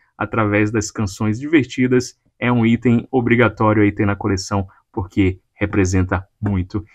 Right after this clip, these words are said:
E é isso, meus amigos, espero que vocês tenham curtido esse vídeo tanto quanto eu gostei.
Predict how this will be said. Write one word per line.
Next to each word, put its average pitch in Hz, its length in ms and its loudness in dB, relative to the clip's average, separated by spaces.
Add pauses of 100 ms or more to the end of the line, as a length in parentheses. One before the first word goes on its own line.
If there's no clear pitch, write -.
(200)
E 302 40 2
é 254 80 4
isso, 175 220 2
meus 151 180 0
amigos, 123 360 0
espero 131 280 0
que 131 80 0
vocês 131 180 -4
tenham 127 140 -6
curtido 120 380 -4
esse 107 220 -4
vídeo 107 340 -6 (100)
tanto 170 380 0
quanto 127 240 -2
eu 127 100 0
gostei. 107 540 0